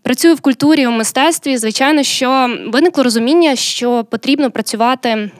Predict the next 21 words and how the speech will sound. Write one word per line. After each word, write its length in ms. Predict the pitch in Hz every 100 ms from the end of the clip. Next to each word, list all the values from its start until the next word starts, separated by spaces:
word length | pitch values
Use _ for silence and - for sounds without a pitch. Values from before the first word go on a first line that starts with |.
| -
над, 280 | 240 233 269
е, 100 | -
культурною 440 | 208 220 294 330 254
дипломатією, 540 | - 214 233 269 240
над 140 | 208 -
культурним 420 | 214 247 226 208
спротивом. 460 | - 214 180 - - _ - - - - -
Тоді 180 | - 339 508
ми 60 |
зібралися 460 | 359 294 359 339 285
з 40 |
моїми 220 | 254 262
колегами. 520 | 233 196 170 196 247 349 440
Ми 280 | 269 240 277
зібралися 680 | 247 240 247 240 220 214 196
у 340 | 226 220 208 196 - - -
арт-центрі 720 | - 233 - 254 233 214 208 190
«Я 140 | 220
галерея» 460 | 269 214 185 196 247
Павла 240 | 220 208
Гудімова. 640 | 208 196 190 196 220 285